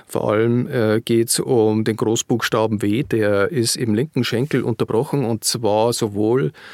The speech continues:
in der Facharbeit, aber auch im Flugblatt. Und es gibt auch noch zwei andere Auffälligkeiten, die den Schluss zumachen, dass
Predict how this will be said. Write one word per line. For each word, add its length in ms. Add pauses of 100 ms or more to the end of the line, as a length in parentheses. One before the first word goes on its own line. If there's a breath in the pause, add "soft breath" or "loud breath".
(680 loud breath)
in 140
der 100
Facharbeit, 720
aber 300
auch 460 (340)
im 180
Flugblatt. 640
Und 400
es 160
gibt 220
auch 180
noch 220
zwei 480
andere 420
Auffälligkeiten, 920 (420 loud breath)
die 380
den 640
Schluss 320
zumachen, 560
dass 580